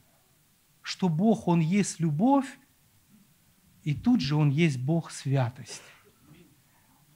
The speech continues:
Он является источником, Бог является источником всех благословений.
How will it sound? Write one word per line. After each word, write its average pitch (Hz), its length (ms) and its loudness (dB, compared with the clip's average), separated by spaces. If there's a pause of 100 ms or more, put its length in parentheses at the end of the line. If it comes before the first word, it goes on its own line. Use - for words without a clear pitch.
(560)
Он 240 460 12 (540)
является 196 680 8
источником, 151 800 0
Бог 220 500 10 (300)
является 196 640 6
источником 165 600 -2
всех 170 340 -2
благословений. 156 840 -2